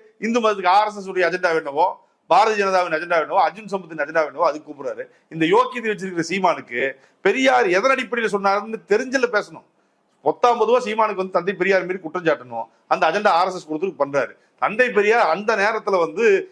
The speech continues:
தமிழ்நாட்டுல வந்து, அஹ், காமராஜரை ஆதரித்து நிற்கிறாரு. காமராஜருக்கு எதிராக ராஜாஜி ஒரு கூட்டணி, கூட்டணி அமைக்கும் பொழுது முஸ்லீம் லீக் அதுல போய் சேருது.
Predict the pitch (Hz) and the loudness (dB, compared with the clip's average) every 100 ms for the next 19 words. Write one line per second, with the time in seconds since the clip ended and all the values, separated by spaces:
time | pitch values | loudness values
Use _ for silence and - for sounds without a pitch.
0 | _ 170 220 233 226 196 175 170 214 202 | _ 0 2 2 2 0 0 2 2 2
1 | 175 165 156 151 147 143 131 151 147 151 | 2 2 4 2 2 0 -2 -2 -2 0
2 | 208 214 202 175 156 180 170 160 135 123 | 0 0 -2 0 0 -2 -6 -10 -14 -14
3 | 113 165 - _ _ 160 214 262 254 240 | -8 -8 -10 _ _ 0 2 2 2 2
4 | 226 196 202 226 175 208 226 202 202 185 | 0 -2 0 0 2 2 0 -2 -4 -4
5 | 170 208 208 185 208 214 196 170 165 160 | -6 -10 -8 -8 -12 -6 -4 -4 -8 -4
6 | 160 208 208 - _ 196 - 269 233 208 | -2 2 0 0 _ -4 0 0 2 0
7 | 170 165 196 160 156 123 | 0 2 0 2 -2 -2